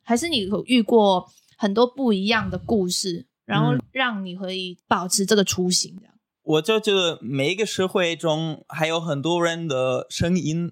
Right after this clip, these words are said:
Speaker 2: 还没有被其他人听到，然后我都希望我可以帮助人发出声音，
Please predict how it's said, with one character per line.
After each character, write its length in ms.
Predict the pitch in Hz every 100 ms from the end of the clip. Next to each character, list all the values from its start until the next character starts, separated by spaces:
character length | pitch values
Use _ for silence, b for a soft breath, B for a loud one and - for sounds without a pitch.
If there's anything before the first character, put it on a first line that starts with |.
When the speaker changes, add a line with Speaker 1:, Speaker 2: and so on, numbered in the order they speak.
| -
Speaker 2:
还 240 | - 147
没 140 | 160 156
有 240 | 151 151
被 200 | 143 131
其 160 | 135 127
他 220 | - 139
人 180 | 131 123
听 280 | - 117
到， 380 | 120 127 - 175 - _ _
然 140 | 156 135
后 180 | 143 139
我 80 |
都 180 | 139 143
希 240 | 151 - 147
望 260 | 139 135 - _ _ _
我 140 | - 135
可 240 | - 180
以 300 | 156 143 143 _ _ -
帮 200 | 127 151
助 140 | 165
人 380 | 135 117 117 -
发 180 | - 139
出 200 | - 123
声 260 | - 123
音， 240 | 123 120